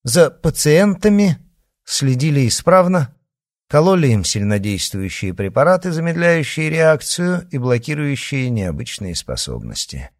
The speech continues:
И хотя институт больше не принадлежал корпорации «Экстрополис», для Дубровского ничего не изменилось. Пусть теперь его деятельность контролировала полиция, но он всё так же исполнял поручения своих прежних благодетелей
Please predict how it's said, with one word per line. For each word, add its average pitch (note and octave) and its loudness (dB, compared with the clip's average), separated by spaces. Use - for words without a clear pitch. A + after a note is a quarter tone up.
И G#3+ -2
хотя G#3 0
институт G#3 0
больше F#3+ 0
не F#3+ 0
принадлежал F3 2
корпорации B2+ 0
«Экстрополис», G3+ -2
для D3 0
Дубровского D#3 2
ничего C3 0
не A2+ 0
изменилось. D2 -10
Пусть - -2
теперь D#3 0
его C3+ 2
деятельность G#2+ -2
контролировала E2+ -4
полиция, G#2+ -4
но D3 -2
он F#3 -6
всё - -2
так F3 0
же C3+ -2
исполнял F#3+ 0
поручения E3 -2
своих D3+ -6
прежних B2 -2
благодетелей F#2+ -6